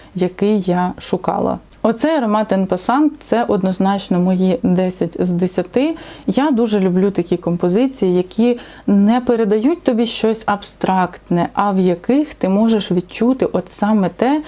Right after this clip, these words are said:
що ти відчуваєш і в реальному житті. До речі, якщо ви знайомі з цим прекрасним бузком, то поділіться вашими враженнями у коментарях, мені дуже буде цікаво їх почитати.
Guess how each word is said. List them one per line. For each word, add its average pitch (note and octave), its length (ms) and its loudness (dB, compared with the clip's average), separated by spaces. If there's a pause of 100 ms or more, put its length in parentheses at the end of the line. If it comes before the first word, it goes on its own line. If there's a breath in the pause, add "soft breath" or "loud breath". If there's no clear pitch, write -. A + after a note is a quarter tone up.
(240 loud breath)
що - 240 -2
ти A#3+ 280 0
відчуваєш F#3+ 960 0
і G#3 160 4
в G3 100 0
реальному F3+ 640 2
житті. F3 520 0 (200 loud breath)
До A#3+ 140 2
речі, G3 300 -4 (160)
якщо G3 380 0
ви C4 140 0
знайомі G3 480 2
з F3+ 40 -4
цим F#3+ 320 -2
прекрасним F3 640 0
бузком, A#3 540 2
то A#3 200 0
поділіться F#3+ 580 0
вашими F#3 460 0
враженнями F3 560 0
у F3 100 0
коментарях, F#3+ 640 0
мені F3 200 2
дуже G3 280 2
буде E3+ 220 0
цікаво F3+ 540 -2
їх F3+ 260 0
почитати. A3+ 680 -2